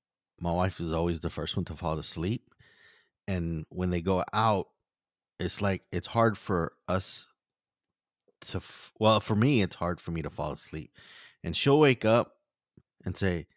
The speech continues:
"Are the boys home, or is so-and-so home?" It's like, "No, not yet." "Well, check up on your son." So then here I am texting them or calling them to find out where they're at,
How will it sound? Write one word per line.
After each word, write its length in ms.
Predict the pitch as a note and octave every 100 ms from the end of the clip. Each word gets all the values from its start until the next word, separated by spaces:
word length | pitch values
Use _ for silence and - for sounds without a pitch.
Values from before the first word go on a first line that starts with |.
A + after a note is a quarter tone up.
| _ _ _ _
"Are 80 | G2+
the 80 | F#2
boys 260 | E2 G2 G2+
home, 340 | A2 A#2+ A#2
or 400 | F2 F2+ E2 E2 F2+
is 140 | D#2+
so-and-so 380 | - G#2+ G#2+ G#2
home?" 300 | A2 A#2+ E2+
It's 160 | E2+ -
like, 160 | E2+ - F2+
"No, 580 | E2+ F2 F2 F2 F2
not 180 | F2+ F#2
yet." 240 | G2 G#2 - - - - _
"Well, 100 | G2+
check 220 | - B2+ D3
up 120 | C3+
on 100 | C#3+
your 100 | A#2
son." 360 | - G2 D2+ - _ _ _ _ -
So 240 | - F#2 F2
then 500 | F2 E2+ E2 D#2+ -
here 160 | F#2 F2+
I 80 | E2+
am 200 | E2+ E2+
texting 480 | G#2+ - - F2+ F2
them 240 | E2+ D#2+
or 80 | C2+
calling 380 | - F2 E2+ D#2
them 200 | D#2 D2+
to 80 | D#2
find 240 | D#2+ D#2+
out 160 | E2 -
where 140 | D#2+ E2
they're 180 | D#2
at, 260 | E2 D#2+